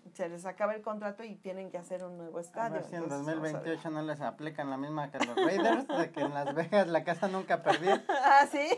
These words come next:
Speaker 1: ahí
Speaker 2: Hasta
Speaker 1: ya.
Speaker 2: que llegaron ellos.
Speaker 1: Hasta que llegaron ellos. Y bueno, pues se anunciaron ya los, este, premios Cy Young.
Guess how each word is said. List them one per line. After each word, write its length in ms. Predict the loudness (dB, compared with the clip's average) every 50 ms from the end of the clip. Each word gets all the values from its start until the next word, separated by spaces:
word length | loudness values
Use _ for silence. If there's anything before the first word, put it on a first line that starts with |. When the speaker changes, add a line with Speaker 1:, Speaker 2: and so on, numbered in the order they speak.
| 2 4 4
Speaker 1:
ahí 120 | 4 4
Speaker 2:
Hasta 60 | 6
Speaker 1:
ya. 300 | 8 10 10 12 12 12
Speaker 2:
que 60 | 12 10
llegaron 380 | 8 6 4 4 4 0 0
ellos. 120 | -2 2 4
Speaker 1:
Hasta 260 | 4 6 6 6 6
que 120 | 6 4 2
llegaron 520 | 2 2 6 8 8 8 8 4 4 2
ellos. 500 | 2 2 2 4 4 6 6 6 4 0 -14 -20 -20 -20 -20 -20 -16 -6
Y 240 | -4 -4 -2 -2
bueno, 460 | 2 8 8 8 8 8 4 0 0 4
pues 180 | 6 6 6 6
se 100 | 4 2
anunciaron 880 | 2 2 0 -2 -2 -4 -6 -2 4 8 10 10 10 8 4 0 0 6
ya 340 | 8 8 10 10 10 8 6
los, 540 | 6 4 4 6 6 4 4 2 0 -2 -4
este, 340 | -4 -6 -6 -6 -6 -6 -6
premios 520 | -4 -2 -2 -2 -2 0 -2 -2 -2 0
Cy 260 | 2 2 2 4 4
Young. 300 | 4 4 4 4 4 2